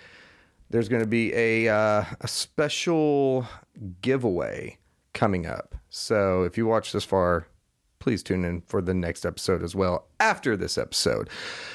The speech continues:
But with that being said, check out first round by dot com.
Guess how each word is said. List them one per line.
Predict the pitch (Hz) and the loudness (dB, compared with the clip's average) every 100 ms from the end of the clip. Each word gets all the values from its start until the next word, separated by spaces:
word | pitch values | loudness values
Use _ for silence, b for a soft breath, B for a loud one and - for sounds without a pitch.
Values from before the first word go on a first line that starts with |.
| B B | B B
But | 208 185 | 0 0
with | 170 147 | 0 0
that | 143 127 | 2 2
being | 120 107 | 0 0
said, | - 110 | 0 0
check | 127 | 2
out | 117 107 | 2 2
first | 110 - | 0 2
round | 101 87 | 0 2
by | 101 104 101 104 - 107 | 2 4 4 2 0 0
dot | 110 104 | -2 2
com. | 117 113 113 110 110 | 2 4 4 2 0